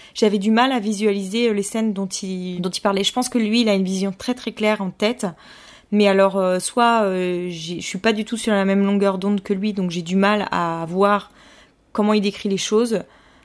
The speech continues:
En tous les cas, moi, je suis obligée de, de m'accrocher pour comprendre ce qui se passe, quoi. Donc voilà, c'est ce que, c'est ce que je dis. C'est une lecture qui demande un effort, qui ne détend pas et dont on a tendance à perdre le fil quand on est fatigué. Et il y a un autre truc qui accroche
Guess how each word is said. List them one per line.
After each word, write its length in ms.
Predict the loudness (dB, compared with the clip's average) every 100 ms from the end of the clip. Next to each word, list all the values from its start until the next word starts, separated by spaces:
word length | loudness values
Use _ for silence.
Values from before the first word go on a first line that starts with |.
| _ _ _ _ -8
En 120 | -2
tous 100 | 2
les 80 | 4
cas, 120 | 4
moi, 120 | 4
je 80 | 0
suis 120 | -2
obligée 420 | -2 -2 -2 -2
de, 540 | -2 -2 -2 -4 -6 -8
de 100 | -8
m'accrocher 600 | -4 -2 -2 -4 -2 -2 -2
pour 380 | -4 -14 -14 -8
comprendre 420 | -2 -2 0 -2
ce 60 | -2
qui 100 | -8
se 80 | -4
passe, 240 | -4 -4
quoi. 200 | -10 -14 -14 _ _
Donc 100 | 0
voilà, 240 | 4 6 6
c'est 160 | 0
ce 80 | -6
que, 160 | -4 -4
c'est 200 | -4 -6
ce 100 | -4
que 100 | -4
je 100 | -4
dis. 220 | -6 -6
C'est 300 | -6 -8 -4
une 80 | -4
lecture 360 | -4 -6 -8
qui 120 | -6 -4
demande 320 | -2 -2 -2
un 80 | -2
effort, 420 | -2 0 -2 -4
qui 140 | -8
ne 120 | -6
détend 360 | -4 -4 0 -2
pas 280 | 0 -2 -4 -12 -14 -4
et 60 | -2
dont 160 | 0 0
on 80 | -2
a 80 |
tendance 400 | 0 0 0 -2
à 80 | -2
perdre 180 | 0 0
le 80 | -2
fil 220 | -6 -10
quand 200 | -8 -6
on 60 | -6
est 60 |
fatigué. 500 | -6 -8 -8 -8 -10 _ _
Et 40 | -8
il 60 |
y 60 | -2
a 80 | 0
un 120 | 2
autre 120 | 0
truc 460 | -2 -2 -4 -6 -14
qui 140 | -4 -2
accroche 640 | -2 -2 -2 -2 -2 -8